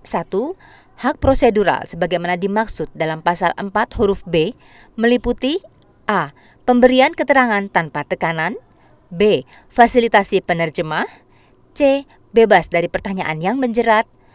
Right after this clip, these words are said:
D, pemberian nasihat hukum dan atau E, pendampingan. Dua, pemberian nasihat hukum sebagaimana dimaksud pada ayat satu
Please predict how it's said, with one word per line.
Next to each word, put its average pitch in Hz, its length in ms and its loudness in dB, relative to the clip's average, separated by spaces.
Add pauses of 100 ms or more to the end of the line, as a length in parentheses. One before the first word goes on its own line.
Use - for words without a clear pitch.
(240)
D, 175 320 -2 (320)
pemberian 247 480 4
nasihat 254 320 2
hukum 170 560 -2
dan 180 320 0
atau 170 400 -4 (160)
E, 208 240 0 (240)
pendampingan. 170 720 -2 (960)
Dua, 175 400 -2 (560)
pemberian 254 400 2
nasihat 254 400 0
hukum 151 320 -2
sebagaimana 180 560 -2
dimaksud 196 560 -4
pada 160 240 0
ayat 170 320 -2
satu 277 400 -4